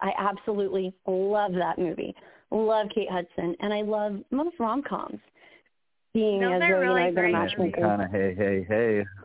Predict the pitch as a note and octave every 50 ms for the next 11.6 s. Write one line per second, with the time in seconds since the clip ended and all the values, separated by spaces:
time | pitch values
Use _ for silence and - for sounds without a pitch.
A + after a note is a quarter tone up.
0 | - - A3+ G#3+ G#3 G#3 G#3+ A#3+ A3 G#3 F#3+ F3+ E3+ E3 - F2 F2+ F#2 F#2+ F#2+
1 | F#2+ F#2 F2+ F2+ G2 F#2+ G2 F#2+ F#2 F2+ F#2 F#2 F2+ - F2+ - - - - F3+
2 | E3+ D#3+ E3 F3+ G#3+ A3 G#3+ F3 F3 - _ _ _ _ _ - F3+ F#3+ F#3+ F#3+
3 | F#3+ F#3+ F#3+ F#3+ F#3+ F#3+ F#3+ G3 G3 G3 G3 G3 F#3+ F#3+ F#3+ F#3+ G3+ A3 B3 B3
4 | A#3+ A#3+ - _ _ - - - - _ _ _ _ _ _ _ _ _ _ _
5 | _ _ - G#3+ G#3+ G3+ F3+ E3+ E3+ F3+ - - G#3+ B3 A#3 B3 B3 A#3+ A#3 A3
6 | G#3 G3 G3+ - - - - - - A#2 B2 B2+ C#3 C#3 D3+ D#3 - B2+ A#2 -
7 | A2+ A2 A2+ A2 A2 - - A#2+ A2+ G2+ G2 G2 G2 F#2+ - - - D#2 F2+ -
8 | - - - F#3 G#2 A2+ C#3 D#3 - - B2 F#2+ E2+ E2 E2 - - F#2 F2 F2+
9 | E2 - F#2 F#2 F2+ - G#2 G2+ G2+ F#2+ F2+ - - F#2+ - - G2+ G2 F#2 F#2
10 | F#2 F2 E2+ E2 E2+ F2 F2+ F2 F2 D#2+ D2+ - E2+ - - - - - - _
11 | G2+ F2+ E2 E2 - - - - - - _